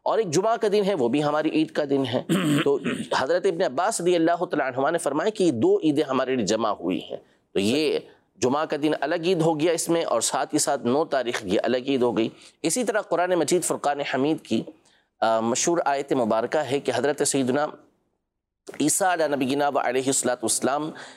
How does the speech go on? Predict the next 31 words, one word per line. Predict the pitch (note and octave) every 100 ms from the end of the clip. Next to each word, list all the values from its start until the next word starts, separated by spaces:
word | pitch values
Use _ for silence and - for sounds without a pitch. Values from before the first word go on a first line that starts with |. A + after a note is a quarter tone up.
| _ -
से | - D3+
जब | F#3 F#3
इनके | D3+ D#3 D3 D#3+ D3+
साथियों | - B2 A#2 - E3+
ने | B2+ B2+ F3 - - - -
ये | A#2+ E3
कहा | D3 C#3 D3+
कि | E3+ E3+ E3+
आप | - C#3 C3+
अल्लाह | C#3+ D#3
पा-, | - -
के | -
पाक | - C#3 -
की | D3
बारगाह | A#2+ A#2+ D3+
में | D3+
ये | B2+
दुआ | G#2 C3 D#3+
करें | B2 B2
कि | C#3
अल्लाह | C3 C3+
पाक | C3+ C3+ B2+
हमारे | A#2+ C3
ऊपर | A#2 -
आसमान | - A#2 A2+ - B2+ D3+ D3+
से | D3 E3+ - -
<clears throat> | - G#3
दस्तरखान | C#3+ - - C#3+ - D3 D#3+ F3+
को | - C3
नाजिल | A#2+ G#2 A2+
फरमाए, | - F#2 F#2 F#2